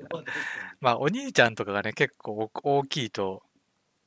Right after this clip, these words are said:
Speaker 1: うん。
Speaker 2: 持ちがちだったりするんですけどね。
Speaker 1: そう、そうだね。俺はな、あの、最初行ったところは、あの、家が結構そういうお金ある
Speaker 2: あー。
Speaker 1: 家がこう、結構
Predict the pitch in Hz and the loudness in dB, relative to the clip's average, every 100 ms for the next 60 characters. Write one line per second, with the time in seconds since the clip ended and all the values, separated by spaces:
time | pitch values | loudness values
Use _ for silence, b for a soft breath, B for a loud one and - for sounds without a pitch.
0 | _ 113 98 95 127 117 - 110 110 120 | _ _ -20 -16 -4 -2 0 2 2 2
1 | 104 - - 92 - 95 - 95 95 113 | 0 0 -6 -12 -12 -14 -10 -10 -6 -8
2 | 117 95 - _ _ 107 92 - 98 98 | -8 -16 -20 _ _ -20 -20 -20 -20 -20
3 | 95 _ _ _ _ _ _ _ 131 143 | -20 _ _ _ _ _ _ _ -20 -20
4 | 156 151 151 - 127 131 127 117 _ _ | -18 -18 -20 -20 -20 -20 -20 -20 _ _
5 | _ - 120 120 120 113 113 _ 113 _ | _ -20 -18 -18 -20 -20 -20 _ -20 _
6 | - 104 - 113 107 87 80 _ 87 110 | -20 -20 -20 -20 -20 -18 -20 _ _ -20
7 | 120 98 - _ _ _ 78 _ 85 80 | -18 -18 -20 _ _ _ -20 _ -20 _
8 | 82 _ _ _ _ _ - 110 110 101 | _ _ _ _ _ _ -20 -20 -18 -20
9 | 92 127 110 98 92 90 90 - _ _ | -10 -4 -2 -2 -6 -10 -16 -20 _ _
10 | _ _ _ _ _ _ - 104 _ 82 | _ _ _ _ _ _ -20 -20 _ -20